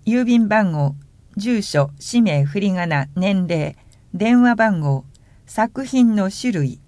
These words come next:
大きさ、内容、展示方法、机上か壁掛け、個人、団体の別。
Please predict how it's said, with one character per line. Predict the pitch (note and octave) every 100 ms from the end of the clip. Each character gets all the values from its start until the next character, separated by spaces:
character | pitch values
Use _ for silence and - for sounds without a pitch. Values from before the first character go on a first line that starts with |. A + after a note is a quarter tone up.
| _
大 | G#3+ A#3+
き | G#3
さ、 | - F#3+ E3 - - _
内 | G3+ A3+ B3+ A#3+
容、 | A3+ G3 - _ _ _ _
展 | C4+ D4 C4+
示 | C4
方 | A#3+ A#3 E3+
法、 | C3 A#2+ - _ _ - _ - - _ -
机 | A#3+
上 | A3+ C#4+ C#4
か | - A3+ - -
壁 | F#3+ F#3+ B3+
掛 | G#3 G#3+
け、 | F#3 - - - _ _ - _
個 | C#4+ C#4+
人、 | G#3 D3+ C#3+ - -
団 | F#3 A#3 A#3+
体 | A3+ G#3+
の | G3 F#3
別。 | E3+ D3+ - C#3+